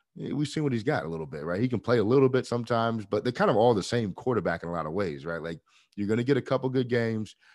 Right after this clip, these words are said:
and then after that, it's a crapshoot. You don't know what's gonna happen. So I just, if we had somebody else back there, like a potential young starter, then maybe his leash would be a little bit shorter. But because there's just a bunch of Fitz and,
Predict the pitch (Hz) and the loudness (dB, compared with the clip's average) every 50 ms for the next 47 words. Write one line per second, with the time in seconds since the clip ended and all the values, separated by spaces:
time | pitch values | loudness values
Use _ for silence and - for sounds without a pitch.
0 | _ _ - 95 92 90 95 101 98 - 104 104 98 95 82 - - - - 92 | _ _ -6 -4 -2 0 0 0 0 2 2 2 2 2 0 -4 -8 -4 -4 -4
1 | 80 76 - - - 76 - - 85 82 82 95 92 90 87 85 85 80 - - | -4 -4 -8 -10 -14 -14 -12 -12 -10 -4 -4 -2 -2 -2 -4 -4 -4 -6 -6 -8
2 | 82 76 76 80 80 82 76 - 78 73 71 - 78 71 69 69 _ _ - - | -8 -6 -6 -6 -6 -6 -6 -8 -12 -12 -10 -10 -10 -10 -10 -12 _ _ -20 -20
3 | - _ - - 90 98 101 92 - - - 107 - 123 131 139 135 123 - 120 | -20 _ -12 -8 -4 -2 -2 -4 -4 -6 -6 -4 0 2 4 4 4 2 2 -2
4 | 120 123 120 117 117 107 107 107 113 113 - - 117 113 117 113 - 113 98 90 | 0 0 2 2 2 2 2 0 0 -4 -4 -2 0 0 0 -2 -2 -4 -6 -4
5 | - - - - - - 107 98 85 98 87 78 78 87 87 90 95 98 98 98 | -6 -10 -12 -12 -10 -8 -8 -6 -6 -6 -6 -4 -4 -4 -4 -4 -4 -6 -6 -8
6 | 95 - - 85 85 90 95 95 98 104 104 _ _ _ _ _ _ _ - - | -10 -10 -8 -4 -4 -4 -2 -2 -4 -4 -6 _ _ _ _ _ _ _ -8 -6
7 | 80 85 90 92 90 90 87 92 90 78 82 92 92 - - 80 76 87 85 82 | -4 -2 -2 -2 -2 -4 -4 -4 -4 -4 -4 -6 -6 -4 -6 -8 -6 -4 -4 -4
8 | 85 85 80 80 80 78 - - 82 82 87 92 101 101 101 _ _ - - _ | -4 -4 -6 -6 -10 -10 -10 -8 -6 -4 -4 -4 -4 -6 -8 _ _ -20 -20 _
9 | _ - 85 80 73 85 - - 101 98 90 87 92 92 92 90 - - 90 - | _ -6 -6 -4 -4 -6 -2 0 0 0 0 0 0 0 0 0 -2 -2 -2 -2
10 | - 76 65 - 90 92 87 - 90 80 76 - - 98 107 - - - 87 78 | -6 -8 -6 -4 -6 -4 -4 -4 -4 -4 -4 -4 -2 -2 -2 -2 -2 -4 -4 -4
11 | 78 78 | -4 -8